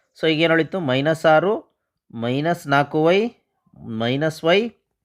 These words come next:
is equal to ಒಂಬತ್ತು. ಇಲ್ಲಿ ಮೈನಸ್ ಆರು, ಮೈನಸ್ ನಾಲ್ಕು, ಮೈನಸ್ ಒಂದು ಕೂಡಿದ್ರೆ ಮೈನಸ್ ಐದು ವೈ ಆಗುತ್ತೆ. ಮೈನಸ್ ಐದು ವೈ is equal to ಒಂಬತ್ತು. ಈ ಆರನ್ನು is equal to ನಿಂದ ಆ ಕಡೆ ಕಳ್ಸೋಣ.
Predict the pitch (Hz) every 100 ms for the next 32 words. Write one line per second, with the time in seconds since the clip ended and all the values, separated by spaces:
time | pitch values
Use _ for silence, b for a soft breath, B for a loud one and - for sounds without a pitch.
0 | _ 147 123 143 147 143 160 135 127 123
1 | - 110 131 127 131 143 156 151 147 156
2 | 208 269 _ _ _ _ _ 143 165 196
3 | 196 190 190 190 160 175 175 175 - _
4 | - 151 165 - 165 160 320 359 - 120
5 | 135 160 190 196 196 - - 139 147 151
6 | 139 120 101 92 110 - _ _ _ _
7 | _ _ - 127 143 147 139 143 143 135
8 | 123 120 135 143 107 107 92 135 147 131
9 | 170 180 147 147 156 151 156 120 98 147
10 | 147 117 -